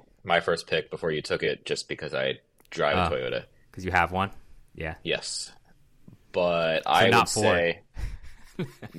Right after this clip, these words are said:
Speaker 1: def-, no, not
Speaker 2: Based on your
Speaker 1: Ford.
Speaker 2: past vehicle. <laughs>
Speaker 1: Yeah. Oh. Thanks for reminding me. I almost forgot about that car. I would say Porsche, <laughs> just 'cause I think it's like a f-, like, I, you know,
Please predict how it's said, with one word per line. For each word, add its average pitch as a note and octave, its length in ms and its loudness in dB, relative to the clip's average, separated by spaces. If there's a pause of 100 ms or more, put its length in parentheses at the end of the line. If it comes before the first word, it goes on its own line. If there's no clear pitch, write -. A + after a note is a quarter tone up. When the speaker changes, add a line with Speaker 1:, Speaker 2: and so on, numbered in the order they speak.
Speaker 1:
def-, F#2+ 360 0
no, F#2 420 -4
not E2 60 -4
Speaker 2:
Based G#2 240 0
on F#2+ 60 2
your F#2+ 100 2
Speaker 1:
Ford. D#2 80 -6
Speaker 2:
past F#2+ 300 2
vehicle. G2+ 400 -2 (120)
<laughs> - 120 -18
Speaker 1:
Yeah. F2+ 320 0 (180)
Oh. F#2+ 260 0 (1040)
Thanks F2 200 -4
for F#2 120 0
reminding D#2+ 440 -2
me. D#2+ 120 -4
I D#2+ 60 0
almost F2+ 340 -2
forgot F2 240 -2
about D2 240 -4
that D2+ 160 -2
car. E2 320 -4 (460)
I A#2+ 340 8
would C#3+ 220 4
say G2 240 6
Porsche, - 680 0
<laughs> - 0 -
just - 200 2
'cause F#2+ 120 -4
I F#2+ 100 2
think F#2 180 -2
it's F#2 160 -4
like F2 160 0
a - 20 -2
f-, - 240 -10
like, D#2+ 340 2
I, D#2+ 100 8
you E2 160 4
know, D#2 240 0